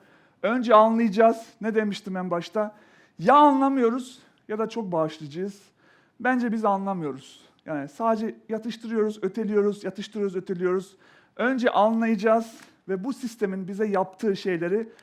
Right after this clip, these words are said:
artık bağışlamaktan vazgeçeceğiz. Yapmamız gereken yatıştırıcılar,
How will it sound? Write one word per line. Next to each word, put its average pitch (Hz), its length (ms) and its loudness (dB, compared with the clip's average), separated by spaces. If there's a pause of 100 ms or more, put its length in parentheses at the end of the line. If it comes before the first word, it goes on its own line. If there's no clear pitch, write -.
(260)
artık 175 360 -4
bağışlamaktan 165 760 -4
vazgeçeceğiz. 151 600 -4 (560)
Yapmamız 196 520 -2
gereken 170 600 -4
yatıştırıcılar, 165 920 -4